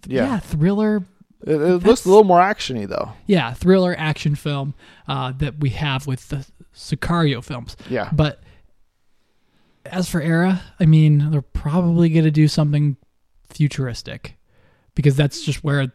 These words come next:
Speaker 1: the world is right now.
Speaker 2: Yeah.
Speaker 1: Probably like the O G Black Ops. But who, depending on who's writing the Call of Duty movie, that's gonna be
Speaker 2: That's
Speaker 1: the
Speaker 2: gonna
Speaker 1: biggest
Speaker 2: be the
Speaker 1: thing.
Speaker 2: def-, okay.
Speaker 1: Yeah.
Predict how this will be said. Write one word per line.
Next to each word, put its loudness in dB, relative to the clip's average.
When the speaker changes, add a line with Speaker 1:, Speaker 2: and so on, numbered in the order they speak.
Speaker 1:
the -10
world -2
is -4
right -4
now. -2
Speaker 2:
Yeah. 2
Speaker 1:
Probably 4
like -2
the -4
O 0
G -2
Black -6
Ops. -8
But -4
who, -2
depending 2
on 0
who's 2
writing -2
the -4
Call -2
of -4
Duty 0
movie, -2
that's -16
gonna -10
be -6
Speaker 2:
That's -2
Speaker 1:
the -4
Speaker 2:
gonna -2
Speaker 1:
biggest -8
Speaker 2:
be 0
the -2
Speaker 1:
thing. -20
Speaker 2:
def-, -12
okay. 0
Speaker 1:
Yeah. -10